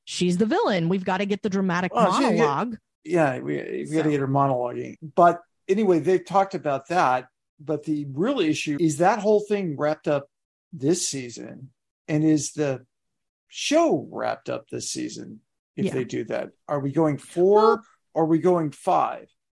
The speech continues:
Speaker 2: And if we go five, what's the next label? The other thing to come back to, and you mentioned this, I think, on our first analysis show, and we talked about it briefly last time, and then, then I think we got distracted, is they
Speaker 1: What?
Speaker 2: have
Speaker 1: Us?
Speaker 2: names.
Speaker 1: No.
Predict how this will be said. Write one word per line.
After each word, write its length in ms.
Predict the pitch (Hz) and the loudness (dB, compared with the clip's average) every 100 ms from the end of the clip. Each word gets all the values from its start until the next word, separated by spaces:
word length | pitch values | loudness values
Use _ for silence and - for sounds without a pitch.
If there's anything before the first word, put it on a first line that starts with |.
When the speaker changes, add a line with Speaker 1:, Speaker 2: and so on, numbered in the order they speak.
| _ _ - | _ _ -8
Speaker 2:
And 80 | 170 | -6
if 100 | 175 | -4
we 60 | 190 | 0
go 180 | 202 | 2
five, 800 | 180 - - 277 202 147 135 135 - _ _ _ _ _ _ _ _ _ _ _ | 0 -2 2 4 6 6 2 -2 -10 _ _ _ _ _ _ _ _ _ _ _
what's 220 | 160 202 | -2 -2
the 80 | 202 | -2
next 220 | 175 156 | -6 -4
label? 400 | 175 185 123 110 - | 0 0 -2 -8 -6
The 160 | 143 | -2
other 300 | 151 233 311 | 2 4 2
thing 220 | 262 240 165 | 0 -4 -4
to 80 | |
come 280 | 139 156 147 | -6 -6 -4
back 380 | 123 170 220 220 | 2 2 2 -4
to, 460 | - 113 113 - - | -10 -10 -10 -14 -12
and 200 | - 131 | -6 -4
you 220 | 131 233 285 | 0 0 0
mentioned 440 | 190 175 170 147 | 0 -2 -2 -2
this, 560 | 135 139 135 - - - _ _ _ _ _ _ _ _ - | 0 0 0 -4 -10 -16 _ _ _ _ _ _ _ _ -6
I 100 | 135 | -2
think, 180 | 202 214 | 0 0
on 80 | 120 | -2
our 80 | |
first 340 | 107 185 233 - | -2 0 0 -4
analysis 540 | 120 120 117 113 - | -4 -2 -4 -6 -12
show, 440 | - - - - 135 | -12 -10 -10 -12 -10
and 140 | 165 156 | -4 -4
we 80 | |
talked 260 | 151 165 170 | 0 0 0
about 180 | 151 139 | 2 0
it 180 | 120 - | -2 -4
briefly 540 | 151 202 214 143 135 | 0 0 -2 -4 -4
last 300 | 127 131 - | -2 -2 -2
time, 200 | 127 120 | -4 -4
and 80 | 117 | -4
then, 300 | 120 123 123 | -4 -4 -4
then 120 | 135 | -4
I 80 | 123 | -2
think 220 | 156 143 | -2 -2
we 80 | 127 | -2
got 160 | 127 | -4
distracted, 600 | 123 113 - 160 - 120 - _ _ _ _ _ - | -4 -6 0 2 2 -4 -6 _ _ _ _ _ 2
is 340 | 151 135 131 | 4 4 2
they 120 | - | 4
Speaker 1:
What? 60 | 143 | 6
Speaker 2:
have 240 | 160 156 131 | 6 4 4
Speaker 1:
Us? 120 | - | 6
Speaker 2:
names. 440 | 185 202 190 170 | 6 6 4 2
Speaker 1:
No. 420 | 156 151 117 110 | 0 -2 -6 -8